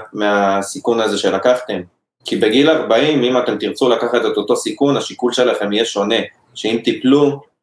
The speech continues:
אז יש לכם ילד בבית שיפגע מזה. כרגע אף אחד לא נפגע מזה.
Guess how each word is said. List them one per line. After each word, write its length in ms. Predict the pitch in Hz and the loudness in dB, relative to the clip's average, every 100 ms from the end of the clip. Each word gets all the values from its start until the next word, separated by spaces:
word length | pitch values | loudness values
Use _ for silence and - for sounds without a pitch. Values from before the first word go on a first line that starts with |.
| _ _ _ | _ _ _
אז 360 | 92 90 - - | -4 -2 -8 -4
יש 180 | 113 120 | 0 0
לכם 240 | 117 107 | -2 0
ילד 300 | 110 135 120 | 2 2 2
בבית 320 | 101 98 95 | 0 2 0
שיפגע 400 | 104 92 95 95 | -2 -2 -2 0
מזה. 260 | 92 90 95 | -2 -4 -6
כרגע 460 | - 101 147 160 156 - | -2 0 2 2 0 0
אף 200 | 131 135 | 0 2
אחד 240 | 165 139 | 0 2
לא 100 | 113 | 0
נפגע 300 | 110 98 113 | -2 0 0
מזה. 280 | 139 123 95 | 2 0 -4